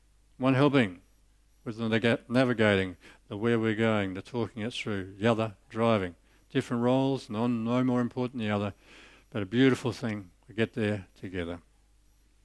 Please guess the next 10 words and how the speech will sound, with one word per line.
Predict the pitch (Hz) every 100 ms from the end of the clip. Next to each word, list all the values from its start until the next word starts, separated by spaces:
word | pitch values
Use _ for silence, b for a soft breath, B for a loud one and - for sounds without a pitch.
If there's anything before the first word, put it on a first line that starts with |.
| _ _ _ _ -
Let | 113
us | 98
pray. | - 107 92 90 _ _ _ _ _ _ _ _ _ _ _ _ _ _ _ _ _ _ _ _ _ _ _ _ _ _ _ 160
Gracious | 143 120
Father, | - 139 135 135 127
I |
pray | - 143 139
that | 120 -
you'd, | 123 117 107 117
uh, | 110 110 104